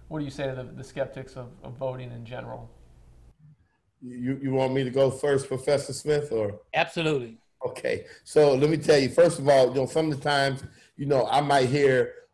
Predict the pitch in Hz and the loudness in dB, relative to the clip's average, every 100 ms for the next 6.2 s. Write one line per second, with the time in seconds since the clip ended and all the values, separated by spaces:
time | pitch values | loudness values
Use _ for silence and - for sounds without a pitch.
0 | - 160 160 151 151 147 131 147 143 135 | 4 8 10 8 8 4 6 4 4 0
1 | 131 139 131 131 - 123 131 135 131 127 | 0 0 2 0 -4 -2 2 2 0 -2
2 | 113 110 110 123 - _ _ _ 120 123 | -2 -2 -6 -8 -18 _ _ _ -2 0
3 | 117 107 - - 123 143 147 147 135 131 | 2 0 -4 -10 2 6 6 6 2 2
4 | 131 127 117 120 131 120 117 113 120 127 | 4 4 2 2 2 2 -4 -4 -2 0
5 | 160 156 135 143 139 135 110 127 120 - | 2 2 2 2 0 0 -2 -2 -2 -2
6 | 120 | -4